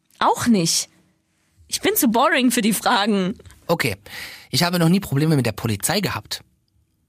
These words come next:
Speaker 1: Auch nicht.
Speaker 2: Gar nichts, nie mal falsch geparkt?
Speaker 1: Lass mal überlegen.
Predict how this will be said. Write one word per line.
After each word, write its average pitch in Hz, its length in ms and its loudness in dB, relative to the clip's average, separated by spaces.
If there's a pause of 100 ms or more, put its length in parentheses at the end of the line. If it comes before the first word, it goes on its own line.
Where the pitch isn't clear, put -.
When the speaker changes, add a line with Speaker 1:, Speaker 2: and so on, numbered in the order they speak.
(200)
Speaker 1:
Auch 285 180 -2
nicht. 202 400 -2 (800)
Speaker 2:
Gar 185 180 -2
nichts, 208 240 -2
nie 180 60 4
mal 170 120 4
falsch 160 240 -4
geparkt? - 500 -4 (1120)
Speaker 1:
Lass 190 220 -8
mal 196 80 -4
überlegen. 196 480 -4